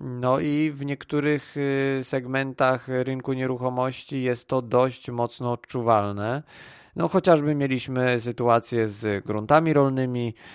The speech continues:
e, które bardzo mocno, e, no, zostały zabetonowane, jeżeli chodzi o obrót taki swobodny, jaki był do tej pory możliwy, czyli do tej pory, zanim ta ustawa weszła,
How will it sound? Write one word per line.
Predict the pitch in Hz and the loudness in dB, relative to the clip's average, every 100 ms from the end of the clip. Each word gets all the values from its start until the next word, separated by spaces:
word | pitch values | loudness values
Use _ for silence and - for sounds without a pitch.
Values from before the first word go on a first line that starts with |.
| - - | -20 -8
e, | 110 107 | -4 -4
które | 101 - 113 113 107 | -6 -4 0 2 2
bardzo | 113 113 113 | 2 0 -2
mocno, | 113 110 - 110 107 107 104 123 123 120 | -4 -4 -6 -2 0 0 -2 -8 -10 -8
e, | - 104 104 | -6 -6 -6
no, | 107 | -6
zostały | 110 107 - 110 107 104 101 | -6 -6 -2 0 0 0 0
zabetonowane, | 120 123 127 127 127 123 131 131 127 120 | 2 2 2 0 0 2 2 2 0 0
jeżeli | 113 113 113 | 0 -2 -4
chodzi | 117 113 120 | -4 -2 0
o | 113 120 | 4 4
obrót | 117 113 113 | 2 0 -2
taki | - 110 120 | -4 -6 -8
swobodny, | - 120 120 120 113 | -4 0 4 2 2
jaki | 110 107 110 | -2 -4 -4
był | 107 110 | -2 0
do | 113 | 0
tej | 117 | 0
pory | 110 117 113 | 0 0 0
możliwy, | 110 104 117 107 113 107 | -4 -4 -4 -2 0 0
czyli | 110 110 | -2 0
do | 131 | 2
tej | 131 120 | 2 0
pory, | 127 120 | 2 2
zanim | 113 110 104 | 2 -2 -4
ta | |
ustawa | 107 101 104 107 | -6 -2 0 0
weszła, | 123 135 117 117 | 0 -2 -2 -2